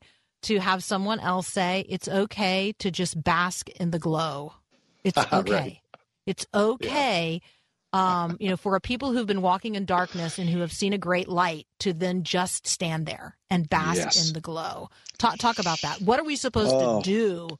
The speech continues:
Speaker 1: once we know that the heart of the Father revealed in the heart of the Son is, uh, is, is for us.
Speaker 2: We're supposed to shut up and do nothing and enjoy it. Because our, our, what we're wired to do, Carmen, is, "Okay,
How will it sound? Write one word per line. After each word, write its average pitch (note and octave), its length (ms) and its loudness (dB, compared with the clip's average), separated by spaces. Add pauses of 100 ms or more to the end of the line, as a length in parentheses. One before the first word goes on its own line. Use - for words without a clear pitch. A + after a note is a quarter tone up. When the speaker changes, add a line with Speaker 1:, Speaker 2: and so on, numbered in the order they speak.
(140)
Speaker 1:
once G#3 320 -2
we F#3+ 380 0 (240)
know G#3+ 400 2
that F#3+ 160 -4
the F3 80 -2
heart F#3 240 0
of E3+ 100 -4
the F3 80 -4
Father F3+ 480 2
revealed F3+ 460 0
in F3+ 80 -2
the D#3+ 80 -2
heart F3+ 240 2
of D#3+ 100 -6
the F3 80 -4
Son E3+ 460 -2 (340)
is, F3+ 360 0 (160)
uh, F#3+ 160 2
is, F#3 420 -2 (140)
is F3 160 0
for F3 420 2
us. - 380 -8 (680)
Speaker 2:
We're C#3 120 6
supposed E3+ 300 0
to A2+ 100 -6
shut C#3 400 0
up G#2+ 220 -2 (200)
and F#2+ 240 -10
do G#2+ 180 0
nothing F#2 540 -4 (100)
and F#2 220 0
enjoy E2 440 0
it. - 240 -10 (420)
Because A#2+ 300 4
our, D3 320 2
our, D3+ 320 -2
what C#3 260 -2
we're C#3+ 140 -2
wired G#2+ 480 -2
to G#2 100 -14
do, F#2 240 -6
Carmen, F#2 340 -2
is, F2 160 0
"Okay, D3 300 2